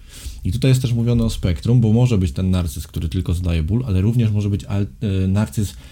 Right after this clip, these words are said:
altruistyczny, o którym też wspominam na swoim blogu, czyli narcyz, który, zdobywając jeszcze więcej uwagi od ludzi,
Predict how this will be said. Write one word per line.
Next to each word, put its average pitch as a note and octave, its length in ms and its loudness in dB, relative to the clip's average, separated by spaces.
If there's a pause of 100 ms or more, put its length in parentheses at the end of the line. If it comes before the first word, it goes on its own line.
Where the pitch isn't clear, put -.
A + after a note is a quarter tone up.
(140)
altruistyczny, G2+ 1000 0 (960)
o F2+ 40 -2
którym F#2 260 0
też F#2 220 0
wspominam F#2+ 360 0
na F#2 80 0
swoim F2 340 0
blogu, G2+ 260 0
czyli F2 240 0
narcyz, F#2+ 360 0
który, F#2 340 2 (640)
zdobywając A2+ 720 4
jeszcze G#2+ 280 2
więcej B2 540 4
uwagi F#2 380 2
od F2+ 160 0
ludzi, F#2+ 380 2